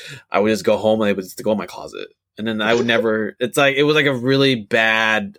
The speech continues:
Speaker 1: cycle. And I was like, "Oh, the art's so pretty. Like, I, I need this, but do I really need it?" No. You know, and ironically, back then,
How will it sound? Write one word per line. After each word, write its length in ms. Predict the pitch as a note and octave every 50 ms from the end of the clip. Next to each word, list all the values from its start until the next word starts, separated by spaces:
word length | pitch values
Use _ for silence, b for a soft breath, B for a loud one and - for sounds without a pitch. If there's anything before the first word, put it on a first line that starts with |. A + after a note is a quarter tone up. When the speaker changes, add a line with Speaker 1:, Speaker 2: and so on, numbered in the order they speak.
| _ _
Speaker 1:
cycle. 720 | - - - G#2+ G#2 G#2 - - F#2 F#2+ F2+ G2 G#2 _ _ _
And 80 | -
I 40 | G#2
was 120 | G2+ G2+ G2
like, 240 | G2 F#2+ F2+ - _
"Oh, 140 | B2 F3 G3
the 120 | F3 -
art's 280 | - F3+ F#3+ G#3 F#3+ -
so 180 | - F#3+ F3+ D#3
pretty. 380 | - - E3 F#3 G3+ G3+ F#3
Like, 300 | D3 B2+ B2 C3+ C3+ B2 B B B B B
I, 60 | C#3
I 40 | C#3
need 460 | C#3 C3+ C#3+ E3 F#3+ A3 A#3+ G3 D3
this, 160 | B2+ A#2 G2+
but 180 | - _ G#2+ G2
do 140 | - A2+ A2+
I 40 | A2
really 320 | G2+ F#2 A2 C3+ D3+ E3+
need 160 | E3+ F3 F3
it?" 160 | F3+ F3 - -
No. 160 | G2 - - _ _ _ _ _ _ _ _
You 60 | - F#2+
know, 180 | F2 E2 E2 -
and 140 | - B2+ C3+
ironically, 840 | B2+ C3 B2 C3 C3+ C#3+ D3+ C#3+ - C3 A#2+ A2+ G#2+ G2+ G2+ - -
back 320 | C#2 - A#2+ A#2 A2+ -
then, 600 | A#2 B2 A#2 A2 G#2 G2 G2 G#2 A2+ B2 C3+ D3